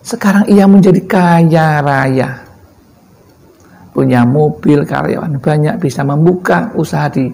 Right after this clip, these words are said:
berbagai tempat. Tidak lain kalau kita telusuri dengan cara agama, maka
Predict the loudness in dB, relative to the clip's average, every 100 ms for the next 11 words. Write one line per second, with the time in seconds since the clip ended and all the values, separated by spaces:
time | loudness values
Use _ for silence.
0 | -12 -20 -6 -6 -4 -6 -8 -10 -12 -14
1 | _ _ _ _ _ _ _ _ -20 -20
2 | -20 -20 _ _ _ 0 2 2 0 0
3 | 4 4 2 -2 -6 -12 -14 -2 -2 -2
4 | -6 -4 -2 0 -2 -6 -4 2 2 2
5 | 0 -2 -6 -16 -20 -20 -20 -20 -20 -20
6 | -20 -20 -20 -8 0 2 4 2 -2 -4
7 | -12 -20 -20 -20 -20 -8 -2 0 0 -2
8 | -4 -10 -18 -20 -20 -20 -20 -20 -20 -20
9 | -12 -4 2 4 4 0 -6 -20 -12 -6
10 | -4